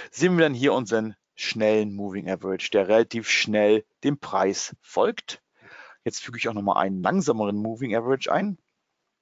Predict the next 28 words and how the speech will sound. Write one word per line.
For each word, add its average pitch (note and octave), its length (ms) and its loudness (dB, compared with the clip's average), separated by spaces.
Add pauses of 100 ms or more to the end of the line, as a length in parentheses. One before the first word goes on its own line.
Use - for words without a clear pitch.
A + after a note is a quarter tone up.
(140)
Wieder G#2 180 2
zu - 120 -8
Indikatoren, G#2 760 -2 (1400)
runter A#2+ 300 0
zu - 240 -6
S - 180 0
M G3 140 2
A. A2 220 4 (1080)
Das - 100 -20
ist - 40 -16
unser, F2+ 360 -4 (920)
wieder - 200 2
ein, A2 240 0
äh, F#2+ 140 -4
Simple D3+ 400 0
Moving C3+ 340 0
Average, B2+ 380 2 (160)
aber E3+ 160 4
hier C#3+ 200 4
nehmen B2+ 280 0
wir B2+ 80 4
die A2+ 140 -6
Periode G2+ 580 -2
von, F#2+ 300 -2
sagen F2+ 200 -2
wir F#2 100 -2
mal, F2+ 200 0 (600)
hundert. E3 400 2